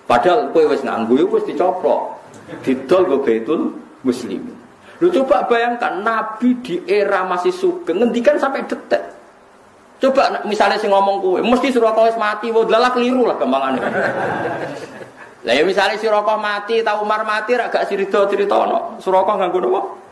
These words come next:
Mahkota. Delala jenenge Suraka ya urip nganti menangi. Nganggo napa? Mahkota. Sing ora pas mau, mergo elek, wong elek kok, kok dadi raja.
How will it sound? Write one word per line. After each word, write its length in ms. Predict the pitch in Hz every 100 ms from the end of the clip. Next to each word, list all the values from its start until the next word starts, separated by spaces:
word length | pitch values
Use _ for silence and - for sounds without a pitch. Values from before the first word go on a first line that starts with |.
| - -
Mahkota. 400 | - 180 110 - 104 - - - - - - - -
Delala 400 | 123 170 - 196 -
jenenge 240 | 143 170
Suraka 360 | 175 175 175 147
ya 120 | 160
urip 280 | 190 - 120
nganti 320 | 143 165 156
menangi. 440 | 135 143 - - - - - - - - - - - - - - -
Nganggo 260 | 120 113 147 135
napa? 220 | 127 - - - - - - - - - - -
Mahkota. 440 | 120 110 - - - - - - - - - - - - -
Sing 160 | 117
ora 160 | 117 117
pas 240 | 135 117
mau, 240 | 110 107 101
mergo 320 | 98 101 104
elek, 320 | 101 113 -
wong 240 | 95 92 95
elek 160 | 117 113
kok, 160 | 90 -
kok 100 | 92 - 92
dadi 120 | 101
raja. 300 | 98 95 -